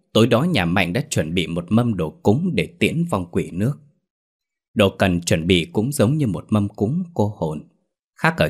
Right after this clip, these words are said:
chỗ thầy Ngữ còn kêu Mạnh chuẩn bị thêm hai cái lồng đèn, một bộ quần áo và một con thuyền bằng giấy. Tháng bảy đã sắp qua, cửa ngục sắp đóng lại.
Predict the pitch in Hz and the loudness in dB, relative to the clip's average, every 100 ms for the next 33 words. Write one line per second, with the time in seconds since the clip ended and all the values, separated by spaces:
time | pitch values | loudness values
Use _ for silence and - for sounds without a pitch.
0 | - 82 147 170 85 82 107 - 85 78 | 2 0 2 0 0 2 0 0 -4 -2
1 | - 107 110 92 - - 80 78 - - | 0 2 2 0 0 0 0 0 -4 -2
2 | 107 104 - 95 120 120 80 69 87 82 | -2 -2 0 -2 0 -2 -2 -2 0 0
3 | 76 - _ _ _ _ 107 90 98 - | -2 -12 _ _ _ _ -2 2 2 0
4 | - 82 80 90 117 196 _ _ - 87 | -2 -2 -2 -4 -4 -8 _ _ -2 0
5 | 170 - - 113 - 82 76 80 76 - | 0 0 0 0 0 -4 -2 -6 -8 -4
6 | 87 131 - _ _ _ _ _ _ _ | -2 -4 -10 _ _ _ _ _ _ _
7 | _ _ _ - 87 104 110 82 82 95 | _ _ _ -6 -2 2 2 2 0 -4
8 | - 143 - - 95 - _ _ _ - | -4 -6 -8 -8 -8 -10 _ _ _ -2
9 | 85 85 170 - 135 - 90 131 131 90 | 0 0 -2 -6 -6 -4 -6 -4 -6 -6